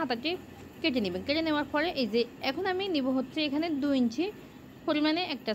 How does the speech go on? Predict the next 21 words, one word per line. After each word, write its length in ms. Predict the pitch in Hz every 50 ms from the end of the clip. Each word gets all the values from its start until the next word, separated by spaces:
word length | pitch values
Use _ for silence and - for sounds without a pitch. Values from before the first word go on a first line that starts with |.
| 208 -
চওড়া 280 | 262 262 247 240 247 262 254
কাপড় 240 | 285 262 269 294 277 277
নিচ্ছি, 240 | 262 - - 359 392 403 - - 233 220 208
আর 140 | 190 185 180 180 196 226
লম্বাটা 320 | 262 277 277 277 262 311 294
হবে 140 | 302 320 320 320
হচ্ছে 160 | 311 311 - 320 330
আমার 120 | 349 349 349
তেত্রিশ 380 | 381 320 220 - 196 165 170 165 -
ইঞ্চি। 180 | 160 143 - 165 160
তো 40 | - 233 - -
চাইলে 240 | 302 294 302 302 339 339
কিন্তু 140 | 339 330 359 339
আপনি 160 | 339 - 330 320 294
এখানে 220 | 247 269 294 339 359 - - -
আরেকটু 260 | 254 285 - - 349 294 311
বড় 120 | 285 247 233
করে 100 | 247 233 220 214
নিতে 140 | 202 - 214 202
পারেন। 180 | 220 226 262 339 381 - - - - - - - -
তো 60 | -